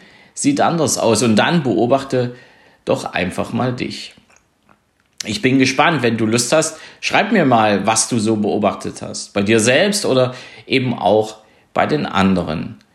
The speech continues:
Es interessiert mich wirklich. Wie du mich erreichst, steht ja in den Shownotes.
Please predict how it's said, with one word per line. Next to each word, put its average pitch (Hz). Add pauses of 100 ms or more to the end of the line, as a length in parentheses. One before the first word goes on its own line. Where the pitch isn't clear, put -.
(360)
Es -
interessiert 123
mich -
wirklich. - (580)
Wie 104
du 107
mich 110
erreichst, 143
steht 104
ja 107
in 104
den 98
Shownotes. 147